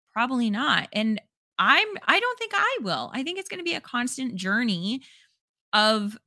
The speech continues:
self-development, self-growth, self-discipline. Um,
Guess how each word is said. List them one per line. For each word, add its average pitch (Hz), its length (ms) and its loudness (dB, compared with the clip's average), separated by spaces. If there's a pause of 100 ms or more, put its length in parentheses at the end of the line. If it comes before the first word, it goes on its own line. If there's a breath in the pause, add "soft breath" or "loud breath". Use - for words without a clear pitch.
(180)
self-development, 196 960 0
self-growth, 185 880 0
self-discipline. 190 1080 -4 (340 soft breath)
Um, 180 560 4